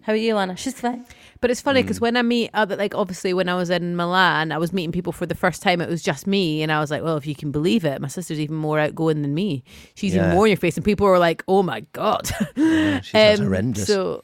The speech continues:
Speaker 2: <laughs> yeah.
Speaker 3: I don't even
Speaker 2: She's
Speaker 3: think
Speaker 2: what?
Speaker 3: it's, like, more in your face. I just think that Lisa's need, <laughs> needs to be, like me, but you
Speaker 2: Mm.
Speaker 3: need to be
Speaker 2: Stroked.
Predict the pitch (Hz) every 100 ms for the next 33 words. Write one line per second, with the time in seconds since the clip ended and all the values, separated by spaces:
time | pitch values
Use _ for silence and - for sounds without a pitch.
0 | _ _ - 262 220 175 - 185 143 -
1 | 156 - - 269 277 233 220 247 311 302
2 | 220 208 196 190 175 - 160 151 135 127
3 | 185 170 123 120 131 - 139 - 123 -
4 | 120 120 120 123 113 110 110 113 110 110
5 | - - 117 - 117 120 - - - -
6 | - - - - 110 98 113 107 104 101
7 | 98 - _ 180 196 135 196 123 - 113
8 | _ _ - 135 156 160 165 160 147 _
9 | - 143 120 135 143 135 135 135 131 120
10 | _ _ - - - 254 - - -